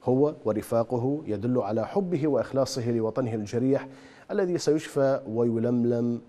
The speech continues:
ويلملم جرحه إن شاء الله." أما أبو جنيد القيسي فقال: "الفرحة الكبرى ليست بالكأس، وإنما بتواجد الأخوة العرب معنا في بيت واحد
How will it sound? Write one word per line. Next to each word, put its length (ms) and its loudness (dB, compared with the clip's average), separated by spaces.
ويلملم 680 4
جرحه 640 2
إن 100 -2
شاء 320 -2
الله." 220 -8
أما 380 0
أبو 180 0
جنيد 520 0
القيسي 480 -2
فقال: 520 -6
"الفرحة 400 -2
الكبرى 460 -2
ليست 440 2
بالكأس، 540 -2
وإنما 580 4
بتواجد 760 0
الأخوة 500 -4
العرب 440 0
معنا 320 0
في 220 -4
بيت 300 0
واحد 460 0